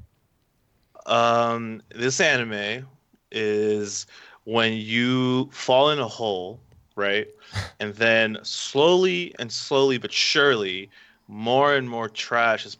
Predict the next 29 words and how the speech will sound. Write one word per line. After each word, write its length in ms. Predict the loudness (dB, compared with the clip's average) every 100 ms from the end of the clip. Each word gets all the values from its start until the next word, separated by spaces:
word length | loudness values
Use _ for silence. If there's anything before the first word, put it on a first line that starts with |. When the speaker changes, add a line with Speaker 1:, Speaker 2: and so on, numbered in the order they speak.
| _
Speaker 1:
piling 380 | -2 -2 -2 -6
on 100 | -10
top 320 | -6 -6 -6
of 140 | -12
you. 280 | -8 -8 -10 _ -20 -20 -20 -20 -2
And 420 | 2 2 2 0 -6 -14
sometimes, 920 | -2 0 0 0 0 0 -4 -10 -10
like 240 | -8 -8 -4
I 180 | -2 -2
was 100 | -6
discussing 380 | -6 -4 -4 -6
with, 220 | -8 -12 -14
with 120 | -10 -8
a 40 |
friend 240 | -4 -4 -4
before, 560 | -12 -6 -4 -2 -4 -10 -20 -20 -20 -20 -10
you 100 | -4
see 540 | 0 2 2 2 -2 -6
peaks 260 | -4 -4 -6
of 120 | -4
light 440 | 0 0 0 -8 _ -20 -6
and 80 | -6
you 140 | -4
reach 320 | -4 -2 -2
for 320 | 0 2 4
it, 160 | 2 0 _ _
but 160 | -4 0
then 320 | 0 0 -4 _ -6
inevitably 840 | -2 0 0 -2 -4 -4 -6 -8